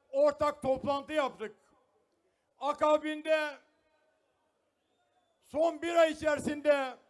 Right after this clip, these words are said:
Türkiye'nin yedi bölgesinde bin dört yüz tane sendikacıyla yol haritası çizdik.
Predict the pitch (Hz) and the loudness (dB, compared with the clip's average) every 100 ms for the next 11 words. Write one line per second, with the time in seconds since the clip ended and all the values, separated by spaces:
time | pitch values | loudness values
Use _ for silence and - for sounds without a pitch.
0 | _ _ _ _ _ 262 330 - 302 320 | _ _ _ _ _ -4 -4 -4 -6 -6
1 | 330 339 311 _ _ _ _ _ 196 269 | -6 -8 -10 _ _ _ _ _ -12 -8
2 | 311 330 330 302 302 302 285 294 285 294 | -6 -6 -4 -2 -2 -6 -6 -8 -2 -2
3 | 277 262 233 _ _ _ _ _ 170 302 | 0 -4 -10 _ _ _ _ _ -8 -8
4 | 311 311 330 311 302 - 285 277 277 277 | -4 2 2 2 -4 -4 -4 -4 -8 -8
5 | 262 277 302 277 277 285 277 269 269 247 | -10 -8 -10 -8 -8 -8 -6 -6 -6 -10
6 | _ _ _ _ _ 190 202 320 320 285 | _ _ _ _ _ -12 0 2 4 2
7 | 285 277 262 - 247 202 226 - _ | 0 -4 -6 -8 -16 -14 -14 -16 _